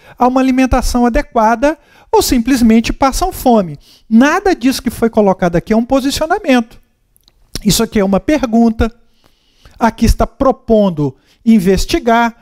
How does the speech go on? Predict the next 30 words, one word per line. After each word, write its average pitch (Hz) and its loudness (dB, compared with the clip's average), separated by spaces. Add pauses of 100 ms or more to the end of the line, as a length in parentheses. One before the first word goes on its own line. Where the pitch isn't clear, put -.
(180)
se - 0
isso 220 2
aqui 214 0
é 202 2
verdade 180 0
ou 277 -2
não. 240 0 (400)
Ainda 240 0
não 349 -4
existe 285 -2
posicionamento, 277 0
ainda, 247 0
ainda 254 -2
não 302 -2
existe 277 0
tese 247 -2
aqui. 165 -4 (240)
São 349 -6
informações 359 -4
apenas. 311 -6 (200)
Ninguém 320 -2
discorda 262 0
do 220 -10
que - -20
está - 0
sendo 220 -6
colocado 190 0
aqui 165 -6
por 180 -2
enquanto. 143 -10